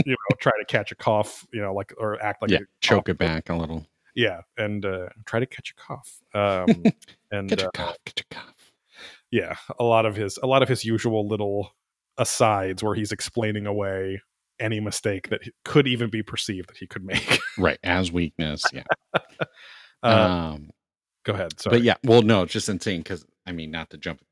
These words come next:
Speaker 2: ahead too much, but yeah, he's just, like, by himself producing everything. So running the audio lines, multiple cameras,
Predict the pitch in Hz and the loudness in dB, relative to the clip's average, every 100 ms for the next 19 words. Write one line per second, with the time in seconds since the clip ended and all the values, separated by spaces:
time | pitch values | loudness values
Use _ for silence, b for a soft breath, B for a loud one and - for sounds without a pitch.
0 | _ - 90 82 - 85 73 - 95 82 | _ -2 0 0 0 0 0 -2 2 2
1 | 71 98 92 - 90 80 - 87 92 87 | 4 4 4 4 2 2 0 2 2 2
2 | 92 - 90 82 80 _ - 87 90 85 | 2 2 2 2 0 _ -2 0 2 2
3 | - 95 87 85 82 _ _ 85 78 73 | 0 2 2 2 0 _ _ -2 -2 -4
4 | 76 69 - - - - - 80 73 71 | -8 -8 -12 -16 -16 -14 -6 -4 -4 -8
5 | - B B B B B B 110 127 139 | -12 B B B B B B 4 6 6
6 | 120 113 113 104 104 104 104 98 90 85 | 4 4 4 4 2 2 0 0 0 2
7 | 104 - 113 110 - - 101 95 92 90 | 2 2 -2 -2 -4 -4 -2 0 0 0
8 | 87 87 85 85 87 | 0 -2 -4 -4 -8